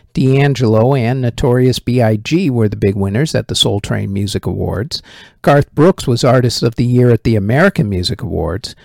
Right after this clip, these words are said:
Reba McEntire, Garth Brooks, and Hootie and the Blowfish were the music category winners at the People's Choice Awards for that year.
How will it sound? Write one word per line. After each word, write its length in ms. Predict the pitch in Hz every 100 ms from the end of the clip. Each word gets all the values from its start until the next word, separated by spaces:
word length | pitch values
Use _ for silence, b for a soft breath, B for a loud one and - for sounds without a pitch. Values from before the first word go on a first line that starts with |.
| b b b -
Reba 320 | 131 139 143
McEntire, 1040 | 127 135 131 156 120 147 117 107 131 185
Garth 380 | 160 110 107 -
Brooks, 380 | - 98 - -
and 260 | 127 131 120
Hootie 320 | 135 131 127
and 80 | 120
the 60 |
Blowfish 680 | 107 180 202 - 143 - - b b
were 220 | - 143 139
the 260 | 143 143
music 440 | 143 170 208 202 -
category 580 | 175 147 127 123 117
winners 460 | 110 110 117 151 170
at 260 | 107 113 -
the 260 | 120 120 -
People's 420 | 107 - 82 -
Choice 320 | - 233 -
Awards 380 | 92 80 - -
for 160 | -
that 220 | 80 73 67
year. 260 | 76 -